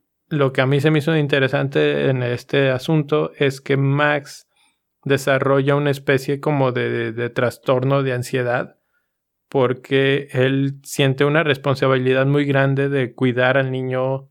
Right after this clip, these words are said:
de todo y contra todo, y cuando no está cerca o cuando no está viéndolo, tiene mucha ansiedad, y entonces en los trailers se alcanza a ver algún pedacito de esto, de que lo van a llevar al veterinario,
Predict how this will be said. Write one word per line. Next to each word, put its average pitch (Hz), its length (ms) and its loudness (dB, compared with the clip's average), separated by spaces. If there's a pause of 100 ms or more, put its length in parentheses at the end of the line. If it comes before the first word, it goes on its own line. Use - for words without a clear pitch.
de 123 160 -2
todo 139 460 2
y 139 100 -2
contra 120 380 -2
todo, 139 480 -2 (500)
y 123 140 -2
cuando 131 380 0
no 135 180 2
está 147 300 0
cerca 139 400 0
o 117 100 -2
cuando 120 340 0
no 127 140 -2
está 135 560 0
viéndolo, 131 720 0 (560)
tiene 139 220 2
mucha 139 300 2
ansiedad, 127 460 0
y 120 60 -4
entonces 131 720 -2 (360)
en 151 300 -2
los 135 160 0
trailers 156 440 0
se - 100 0
alcanza 135 340 0
a 143 60 0
ver 139 180 2
algún 143 540 0
pedacito 143 640 0
de 127 560 0
esto, 147 320 0
de 143 160 0
que 123 100 -6
lo 120 140 -4
van 127 160 0
a 131 60 0
llevar 123 260 2
al 127 140 -2
veterinario, 165 840 0